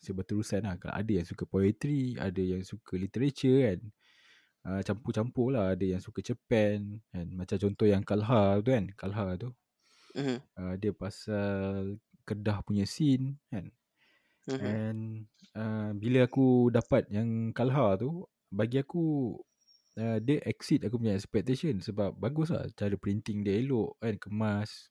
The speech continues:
Speaker 1: nampak pun cantik. And then, uh, isu yang dia bawakan tu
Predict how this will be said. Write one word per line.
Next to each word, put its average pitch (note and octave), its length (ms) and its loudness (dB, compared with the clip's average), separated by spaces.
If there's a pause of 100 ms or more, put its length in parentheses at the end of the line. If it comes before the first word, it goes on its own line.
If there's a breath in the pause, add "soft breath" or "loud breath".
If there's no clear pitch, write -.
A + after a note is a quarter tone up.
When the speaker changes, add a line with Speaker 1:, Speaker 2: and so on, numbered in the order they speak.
(140)
Speaker 1:
nampak G2 560 -6 (160)
pun G2+ 160 -6
cantik. G#2 560 -2 (720 soft breath)
And G2 160 -2
then, G#2 240 4 (720)
uh, G2 400 0
isu A2 320 2
yang G#2 80 4
dia G#2 80 4
bawakan G2+ 480 6
tu D#3+ 240 -2